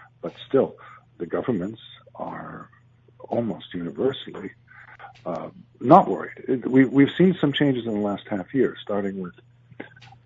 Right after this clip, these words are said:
Austria in December and then Italy in June. Uh, but by and large, the governments of Western Europe are still oblivious to the threat of Islamism.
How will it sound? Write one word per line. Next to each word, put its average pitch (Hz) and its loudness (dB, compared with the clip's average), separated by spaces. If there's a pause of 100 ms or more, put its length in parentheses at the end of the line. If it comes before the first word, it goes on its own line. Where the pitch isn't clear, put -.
(280)
Austria 95 0 (160)
in 92 -8
December 110 -4 (200)
and 87 -10
then 85 -12
Italy 95 -6
in 80 -14 (160)
June. 131 -2 (880)
Uh, 87 -8 (240)
but 117 4
by 104 -2
and 123 -4
large, 113 -4 (240)
the 90 -10 (520)
governments 113 0
of - -16
Western 92 -10
Europe 85 -12
are - -16
still - -10
oblivious 95 -2
to - -10
the 80 -10
threat 80 -10
of - -16
Islamism. - -20